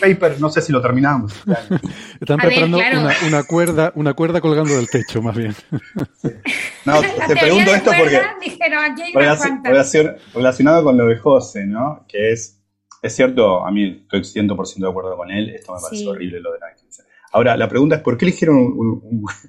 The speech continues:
Speaker 1: <laughs> una sala de conferencias tan cor-, tan pequeña, trescientas personas? Yo creo que es por esto. Si uno mira cuál es la, la, la conferencia de cuerdas que más gente llevó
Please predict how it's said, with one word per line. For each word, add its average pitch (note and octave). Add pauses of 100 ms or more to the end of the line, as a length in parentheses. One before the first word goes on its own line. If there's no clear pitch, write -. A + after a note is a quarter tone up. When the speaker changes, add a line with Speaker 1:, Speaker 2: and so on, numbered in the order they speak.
(120)
Speaker 1:
<laughs> -
una G#2+
sala A#2
de G#2+
conferencias G#2
tan G2+
cor-, -
tan G#2
pequeña, F2
trescientas F#2+
personas? -
Yo D3+
creo E3
que C3+
es B2
por -
esto. - (300)
Si -
uno E3
mira E3
cuál B2+
es -
la, F#2+
la, F#2+
la F#2
conferencia G#2+
de G2
cuerdas G2+ (260)
que -
más C3+
gente C#3
llevó B2